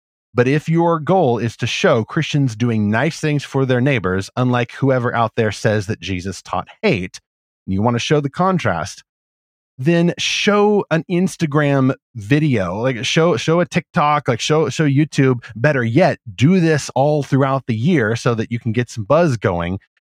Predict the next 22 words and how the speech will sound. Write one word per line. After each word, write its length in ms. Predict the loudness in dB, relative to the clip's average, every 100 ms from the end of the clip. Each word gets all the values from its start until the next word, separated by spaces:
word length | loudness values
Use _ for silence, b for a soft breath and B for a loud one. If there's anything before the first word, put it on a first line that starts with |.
| -8
and 140 | 0
then 140 | 2 2
show 240 | 2 2
the 120 | 4
results 460 | 2 4 2 2 -2
at 80 | -4
the 80 | -4
Super 340 | -4 -2 -2
Bowl, 260 | -2 -4 -6
see 380 | -6 0 2
our 240 | 2 2 0
ad 380 | 0 0 0 -2
at 80 |
the 100 | -4
big 300 | 0 0 0
game. 340 | 0 0 0 -4
And 160 | 0 2
then 60 | 2
you 120 | 2
actually 320 | 0 0 0 -2
show 340 | 2 4 2
Christians 680 | 0 -2 -2 -2 -2 -2